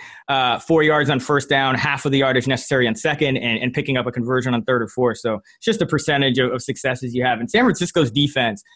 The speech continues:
number one in the league, uh, in, in, in pass success rate. So, um, they're allowing only thirty-four percent, uh, of opponents' plays in the pass game to be successful on first and second down. But they are twenty-third in the league in run defense success rate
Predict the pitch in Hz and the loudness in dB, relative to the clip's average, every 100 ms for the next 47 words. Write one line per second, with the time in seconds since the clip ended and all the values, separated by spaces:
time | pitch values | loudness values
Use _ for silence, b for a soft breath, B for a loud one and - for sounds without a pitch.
0 | b 143 180 220 190 143 156 151 143 131 | b 0 4 6 6 4 4 4 4 4
1 | 135 131 120 - b b 131 120 110 - | 4 2 0 -6 b b 0 2 0 -2
2 | 143 139 139 139 - 135 - 147 143 - | -4 -2 0 -2 -2 -4 -2 -2 -2 -4
3 | 120 131 113 - 117 107 - 120 117 b | -6 -4 -4 -2 -4 -2 -2 -2 -2 b
4 | b b 123 120 156 196 160 156 151 147 | b b -6 0 2 4 2 2 0 -2
5 | 135 147 147 139 - 151 151 143 151 147 | -2 0 2 0 2 2 2 2 2 2
6 | 131 - 135 127 104 - 120 127 120 131 | 0 2 2 2 -2 -6 -2 0 2 0
7 | 131 151 151 143 127 - 143 139 127 120 | 0 0 2 2 0 0 2 4 4 2
8 | 139 135 - 139 131 - 127 120 107 127 | -2 -4 -2 -2 -2 -2 0 0 -2 -4
9 | 123 113 - 123 - 120 113 - 127 - | -6 -8 -6 -6 -4 -8 -6 -6 -8 -8
10 | 110 120 - 104 113 120 143 - _ 220 | -8 -8 -8 -4 0 0 -2 -8 _ 0
11 | 294 196 170 - _ _ 151 185 190 269 | 2 2 0 -6 _ _ 0 2 4 4
12 | 202 - 247 233 - 202 220 151 135 139 | 2 2 2 4 4 4 4 4 4 4
13 | 131 117 - 147 123 139 180 151 135 - | 2 0 -2 -2 0 0 2 2 0 0
14 | 127 117 135 - 139 123 135 127 120 | -4 -4 -8 -4 -4 -2 -2 -2 -2